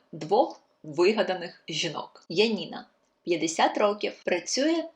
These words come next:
тренеркою зумби в фітнес-студії. Єва, двадцять сім років, працює керівницею відділення банку. А тепер уявимо просту,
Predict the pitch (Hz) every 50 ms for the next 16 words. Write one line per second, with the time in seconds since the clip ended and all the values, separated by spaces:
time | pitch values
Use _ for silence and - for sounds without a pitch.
0 | _ - 208 202 196 208 233 240 254 247 220 196 175 170 170 175 175 180 180 196
1 | 214 233 262 311 - - 156 156 - 208 214 208 - 202 196 - - - - 170
2 | 151 - 147 - - - - _ - - 214 208 226 233 214 196 190 190 - -
3 | _ _ _ - - - 190 202 254 - - 330 320 - - - 226 214 214 208
4 | 185 185 185 - - - - _ - 180 185 180 180 - - - 240 277 320 311
5 | 320 233 196 196 180 180 180 202 220 226 - - 214 196 190 170 175 165 156 160
6 | 165 170 180 175 175 170 156 156 156 143 - - - - - _ _ _ _ -
7 | - 156 - - - 254 254 - 226 214 208 196 185 175 160 160 - - - _
8 | _ _ - - 220 285 - - - - - 196 185 180 -